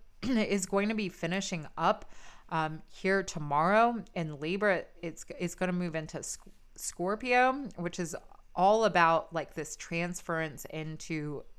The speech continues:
our reality. So, um, take this day to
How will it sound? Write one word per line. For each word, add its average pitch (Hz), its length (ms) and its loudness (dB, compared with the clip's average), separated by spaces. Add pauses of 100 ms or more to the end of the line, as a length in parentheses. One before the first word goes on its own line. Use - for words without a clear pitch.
our 151 200 -2
reality. 147 760 -2
So, 156 340 -2 (540)
um, 156 220 0 (100)
take 202 300 -2
this 226 260 0
day 175 320 0
to 156 500 -6